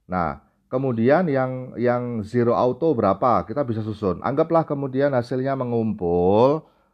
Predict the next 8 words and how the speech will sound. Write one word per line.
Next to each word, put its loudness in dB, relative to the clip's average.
menjadi -2
ini 0
ya, 0
udah, -8
udah -2
terkumpul -2
ini 0
ya. 0